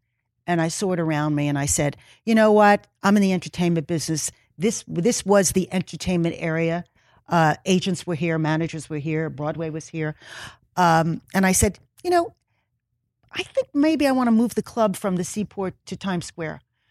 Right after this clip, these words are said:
So I decided to do that, and I went out and I moved into this building, which is a very large office building with the downstairs. And this building was kind of zoned that it needed to have an entertainment venue in it, because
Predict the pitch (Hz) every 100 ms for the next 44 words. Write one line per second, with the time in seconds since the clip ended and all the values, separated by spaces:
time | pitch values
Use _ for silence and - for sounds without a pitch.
0 | _ - 208 190 196 - 202 190 - 170
1 | 190 190 180 175 160 160 170 170 180 147
2 | 147 165 170 170 - 156 214 190 202 185
3 | 160 170 - - - - 170 170 - 170
4 | 156 160 160 139 190 196 175 165 165 165
5 | - - - 160 175 147 - 143 160 175
6 | 170 - 170 165 139 139 - 139 180 -
7 | - - - - - 196 180 180 175 -
8 | 180 240 202 165 214 208 190 170 - -
9 | 190 170 165 151 247 311 170 175 254 247
10 | _ _ _ _ _ - 208 196 190 185
11 | 202 208 190 185 180 180 165 - 240 269
12 | 202 160 147 143 135 - - _ _ _
13 | _ 190 - 180 170